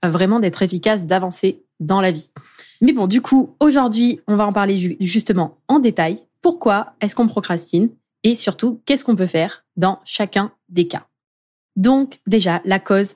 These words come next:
numéro un de la procrastination, c'est clairement la peur. Et ça, bah, ça s'explique en fait très logiquement par la façon dont notre cerveau est construit.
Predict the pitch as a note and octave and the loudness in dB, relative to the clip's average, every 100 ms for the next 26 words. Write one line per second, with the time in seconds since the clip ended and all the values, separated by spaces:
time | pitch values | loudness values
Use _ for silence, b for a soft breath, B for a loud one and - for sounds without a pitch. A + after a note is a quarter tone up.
0 | - G3 A#3 C4 B3 A3 A3 _ _ - | 0 4 6 6 4 2 -2 _ _ -2
1 | B3+ G#3+ - E3 E3+ D#3+ - B3+ A#3+ - | -2 -2 -6 -4 -2 -2 -4 -2 -2 0
2 | G3+ - E3+ - _ _ _ - - G#3 | -2 -2 -6 -6 _ _ _ -10 -2 -2
3 | G#3 - - A3 F#3+ F3 - _ - F3 | -2 -8 -2 0 0 -4 -6 _ -4 0
4 | F3 - _ _ _ - F#3+ - - _ | 0 -4 _ _ _ -4 -4 -4 -12 _
5 | _ _ - A3+ A3 A3 B3 F4 _ _ | _ _ -4 -2 0 0 0 -4 _ _
6 | - F#3+ A3+ C4+ - F#4 D4+ G3+ G#3 C4 | -4 -4 0 -2 0 -2 0 0 -2 -4
7 | - _ - - E4 F4 A3 C4+ C4 B3+ | -10 _ -16 -2 0 0 2 2 2 2
8 | A3+ C#4+ - F#3+ G3+ - C#4+ C#4+ - G#3 | 0 0 -2 -2 -2 -2 -2 -2 -2 -2
9 | A#3 - G#3 G#3 G#3 G#3 F3+ F#3 - _ | -4 -6 0 0 0 -2 0 -2 -4 _
10 | A#3 A#3 A3+ - F#3 | -2 0 -2 -2 -4